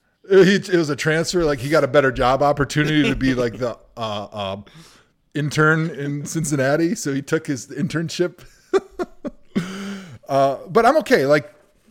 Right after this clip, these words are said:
I understand. When I was in high school, I always tried to find motivation in every game because when, when you're just kinda playing the game, and in, in college too, you're not playing it for money. You don't have a family. You don't have, like,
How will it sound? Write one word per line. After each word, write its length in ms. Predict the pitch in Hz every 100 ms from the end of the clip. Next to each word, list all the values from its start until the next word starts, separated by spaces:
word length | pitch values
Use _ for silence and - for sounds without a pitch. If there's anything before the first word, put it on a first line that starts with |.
| _ _
I 80 | 226
understand. 420 | 220 151 151 120
When 120 | 127
I 80 | 165
was 140 | 190 175
in 80 |
high 140 | 123 131
school, 440 | - 131 131 123 120
I 140 | 123
always 240 | 131 131
tried 300 | - 127 120 107
to 60 |
find 260 | - 113 107
motivation 520 | 113 107 107 104 107
in 140 | 101 -
every 300 | 135 131 127
game 300 | 110 104 92
because 420 | 104 101 120 104 - - - - _
when, 180 | 139 185
when 220 | 196 180
you're 140 | 196 226
just 260 | 220 -
kinda 220 | - 180 165
playing 360 | - 156 151
the 60 | 143
game, 280 | 135 139 165 202
and 140 | 214 220
in, 160 | 208
in 80 | 185
college 420 | 170 170 160 -
too, 400 | - 151 131 113 - _ _ _
you're 140 | 180
not 400 | 262 - - -
playing 220 | - 156
it 80 | 117
for 120 | -
money. 360 | 113 113 117 117
You 220 | 117 131
don't 120 | 185
have 140 | 165 151
a 60 | 110
family. 520 | - 127 127 127 123
You 120 | 143
don't 100 | 170
have, 140 | 151
like, 340 | 123 101 90